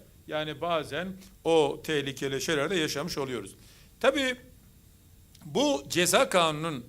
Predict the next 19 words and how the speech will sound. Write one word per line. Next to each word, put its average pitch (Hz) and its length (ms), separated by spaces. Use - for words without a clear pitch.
mutfağında 202 720
bu 190 160
biliyorsunuz 180 400
iki 175 200
bin 170 80
beş 175 260
tarihinde 147 500
yürürlüğe 123 420
girdi. 117 280
İki 147 200
bin 156 60
beş 156 180
tarihinde 143 260
yürürlüğe 135 300
girdiği 135 300
zaman 131 360
o 151 140
dönem, 139 340
e, 120 60